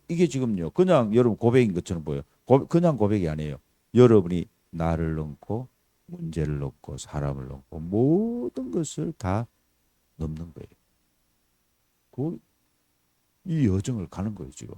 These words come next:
안 그러면은 여러분이 안 갑니다, 사실. 지금 못 가요. 갈 수가 없다니까. 좀 이해숙 전사님 지금 사실 여 앉아있으면 안 되거든, 저분은.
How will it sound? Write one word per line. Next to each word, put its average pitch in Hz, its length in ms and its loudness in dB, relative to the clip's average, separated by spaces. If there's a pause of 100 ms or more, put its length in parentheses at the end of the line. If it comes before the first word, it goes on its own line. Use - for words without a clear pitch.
(760)
안 120 180 6
그러면은 139 600 8 (1080)
여러분이 139 500 6
안 90 240 -6
갑니다, 147 420 2
사실. - 400 -16 (560)
지금 73 280 -8
못 80 340 -10
가요. 143 360 -10 (560)
갈 - 220 -14
수가 190 240 -12
없다니까. - 560 -16 (3500)
좀 143 140 -2
이해숙 151 360 2
전사님 120 480 -2
지금 98 200 -6
사실 101 420 -8
여 123 200 2
앉아있으면 107 500 -8
안 67 100 -14
되거든, 101 300 -6
저분은. 67 480 -12